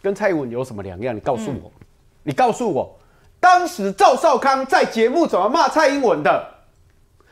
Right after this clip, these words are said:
Speaker 1: 当时国民党怎么骂蔡英文的？说两岸兵凶战危，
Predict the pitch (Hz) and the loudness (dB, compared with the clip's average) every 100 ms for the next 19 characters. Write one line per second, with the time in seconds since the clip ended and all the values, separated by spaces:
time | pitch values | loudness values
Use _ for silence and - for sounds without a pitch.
0 | _ _ - 370 370 302 247 - 294 330 | _ _ 4 4 4 -2 -4 0 2 4
1 | 349 349 339 302 208 214 262 233 285 349 | 4 0 2 2 2 0 -2 0 2 2
2 | 320 320 302 294 233 185 214 175 - - | 4 4 2 2 0 2 2 2 -2 -14
3 | _ _ _ _ _ _ _ - 392 339 | _ _ _ _ _ _ _ 0 2 4
4 | 269 247 370 311 - 330 320 330 320 349 | 2 4 4 4 4 0 4 2 4 4
5 | 320 247 202 196 208 | 2 4 2 4 2